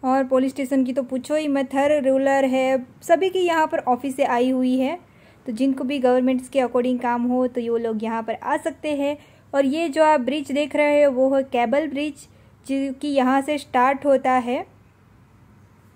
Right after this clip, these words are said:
और अडाजन पाल में जाके होता है। और ये आप देख सकते हो, यहाँ से वो टर्न हो जाता है। और ये आपको मैं ये दिखा रही हूँ, ये वाला जो आगे का पोर्शन है, वो गिर चुका था, इसके चलते ये ब्रिज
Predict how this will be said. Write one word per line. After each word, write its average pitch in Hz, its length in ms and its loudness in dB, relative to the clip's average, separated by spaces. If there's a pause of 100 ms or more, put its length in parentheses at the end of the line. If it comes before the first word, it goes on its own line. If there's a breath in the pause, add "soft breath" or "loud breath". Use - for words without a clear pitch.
(340 soft breath)
और 277 140 4
अडाजन 277 560 4
पाल 254 360 2
में 269 240 0
जाके 254 640 0
होता 339 320 -4
है। 294 460 0 (300 loud breath)
और 277 120 2
ये 311 280 2
आप 294 180 4
देख 269 360 0
सकते 294 280 -6
हो, 294 200 2
यहाँ 269 280 2
से 277 160 -4
वो 277 140 2
टर्न 294 340 -2
हो 330 180 2
जाता 254 300 2
है। 247 400 -4 (200)
और 302 120 2
ये 330 240 2
आपको 302 580 -2
मैं 311 140 0
ये 294 160 0
दिखा 262 360 0
रही 277 160 2
हूँ, 285 180 2
ये 262 180 2
वाला 269 460 2
जो 254 280 -2
आगे 254 260 0
का 370 120 4
पोर्शन 320 440 0
है, 294 140 2
वो 285 200 0
गिर 262 300 -2
चुका 302 340 0
था, 269 320 -6 (260 loud breath)
इसके 285 280 -2
चलते 339 280 -2
ये 311 200 -2
ब्रिज 302 260 -2